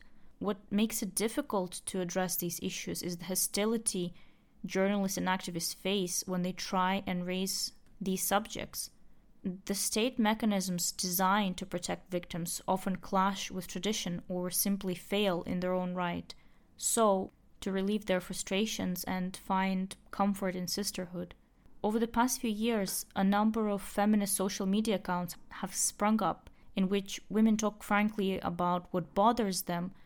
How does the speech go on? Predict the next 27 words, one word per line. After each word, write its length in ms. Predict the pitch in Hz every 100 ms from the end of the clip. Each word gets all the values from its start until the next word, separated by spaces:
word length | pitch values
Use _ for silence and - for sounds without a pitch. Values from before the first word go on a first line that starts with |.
| - -
and 220 | 180 180
share 400 | - 202 214 226
their 140 | 220
stories 600 | 220 - 202 196 180 - -
and 240 | 202 220
the 80 | 208
stories 400 | - 190 185 185
of 100 | 175
others. 540 | 185 180 175 175 - - - - - - - - -
One 200 | 202 226
of 80 | 262
them 140 | 254
is 100 | 226
called 400 | - 202 196 190
What 240 | 175 185 185
I'd 120 | 175
Like 220 | 190 202
to 60 | 196
Say, 280 | - 180 175
Mado. 480 | 175 170 165 175 175 - - - - - -
Mado 520 | 196 190 180 202 240 -
is 160 | 190
a 60 | 185
short 320 | - 208 214
nickname 380 | 196 196 180 175
for 540 | - 180 175 175 180
name, 480 | 196 185 180 180